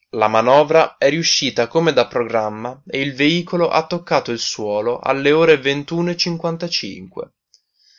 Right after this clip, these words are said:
La missione del rover è quella di esplorare il cratere Jezero che, secondo gli scienziati,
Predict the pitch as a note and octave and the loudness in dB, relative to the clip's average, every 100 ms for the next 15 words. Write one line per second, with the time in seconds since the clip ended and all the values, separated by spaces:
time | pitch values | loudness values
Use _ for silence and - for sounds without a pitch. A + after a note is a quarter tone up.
0 | _ _ - A#2 B2+ - F3 E3+ C3 A#2 | _ _ -4 -2 0 2 4 4 4 4
1 | A2+ A2+ A#2 B2+ C3 C#3 D3 E3 D#3+ D3+ | 4 2 2 0 0 -4 -2 0 2 2
2 | D#3+ - E3 E3 D#3+ C#3 A2 A2 G#2+ - | -2 -4 0 2 4 4 2 -2 -6 -8
3 | C3+ E3 D#3 A2+ G2+ B2+ A#2+ G2+ G2 G#2 | -6 2 2 2 0 -4 -4 -6 -6 -8
4 | B2 _ - B2 G#2+ - - B2 D3+ D3+ | -12 _ -2 -2 -2 -6 -6 -2 -2 0
5 | C3 A2 - A#2 A2+ - A2 G2 G2+ - | -2 -4 -6 -6 -6 -4 -4 -6 -10 -18